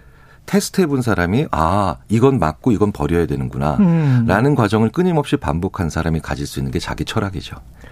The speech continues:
Speaker 2: 아, 자기 철학이 있는 사람이 주식 투자도 자-, 잘한다는 게 이것
Speaker 1: 그렇죠.
Speaker 2: 때문인 것 같아요.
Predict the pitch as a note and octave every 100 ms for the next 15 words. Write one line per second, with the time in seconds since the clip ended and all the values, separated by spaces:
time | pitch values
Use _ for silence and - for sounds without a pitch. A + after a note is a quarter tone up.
0 | - - - - - - - G#2+ - -
1 | B2+ E3+ - B3+ C4 G#3+ C3+ D#3+ D#3 D#3
2 | D3 C3+ - C3 - F3 E3+ D#3 C#3+ -
3 | - - B2 C#3 C3+ C3+ C3+ A#2+ E3 E3+
4 | E3 C#3 A#2 A#2 A2+ - D#3 F#3